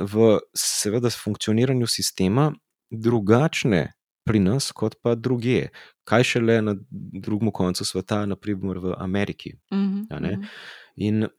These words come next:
Speaker 1: je dostopnost do določenih storitev drugačna.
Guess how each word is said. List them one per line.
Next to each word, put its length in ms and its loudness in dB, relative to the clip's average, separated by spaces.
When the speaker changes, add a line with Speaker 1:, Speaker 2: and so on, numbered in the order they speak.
Speaker 1:
je 220 0
dostopnost 720 4
do 100 -2
določenih 480 -2
storitev 600 0
drugačna. 840 4